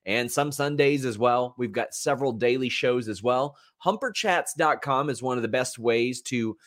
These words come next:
send those in a little bit early. Like, for example, maybe it's noon on a Wednesday,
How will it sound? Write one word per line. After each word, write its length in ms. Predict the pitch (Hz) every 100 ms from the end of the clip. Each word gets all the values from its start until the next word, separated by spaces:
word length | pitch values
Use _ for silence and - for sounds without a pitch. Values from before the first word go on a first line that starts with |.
| _ _
send 300 | - 185 170
those 200 | 156 139
in 100 | 135
a 60 |
little 180 | 131 120
bit 140 | 110
early. 420 | 107 104 95 87 85
Like, 240 | 95 -
for 220 | - 175
example, 540 | 117 110 98 82 64 - _ _
maybe 300 | 196 269 254
it's 160 | 185 180
noon 640 | 123 120 123 123 131 139 - _ _ _ -
on 120 | 123
a 40 |
Wednesday, 760 | 117 117 123 120 135 131 147 143